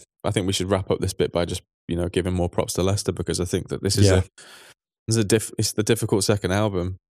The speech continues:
Speaker 1: Sometimes it's a hell of a lot harder to do.
Speaker 2: And it, it's incredible 'cause it validates this era.
Speaker 1: Yeah.
Speaker 2: It, like, now, whatever, whatever Leicester do, they could be like,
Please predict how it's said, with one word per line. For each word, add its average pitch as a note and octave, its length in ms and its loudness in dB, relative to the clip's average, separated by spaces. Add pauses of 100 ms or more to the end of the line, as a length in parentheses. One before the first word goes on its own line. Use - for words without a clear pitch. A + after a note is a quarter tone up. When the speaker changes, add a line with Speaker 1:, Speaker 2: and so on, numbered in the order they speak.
Speaker 1:
Sometimes G#2 360 0
it's F2+ 120 0
a F#2 80 2
hell G2+ 240 2
of G2 100 0
a G2+ 40 0
lot F#2+ 140 0
harder F2+ 300 0
to E2 120 -4
do. E2+ 360 0 (720)
Speaker 2:
And C3 120 6
it, C3 180 4
it's C#3 120 6
incredible B2+ 280 6
'cause A2 160 4
it A#2 100 4
validates A#2 440 6
this G#2 160 4
era. G2+ 340 4
Speaker 1:
Yeah. F2+ 200 -2
Speaker 2:
It, G#2+ 100 6
like, G2+ 200 4
now, A#2+ 260 6
whatever, A#2 420 6
whatever B2 260 6
Leicester A#2 300 6
do, G#2+ 180 6
they F#2+ 100 4
could - 120 -4
be G2+ 80 2
like, F#2 240 0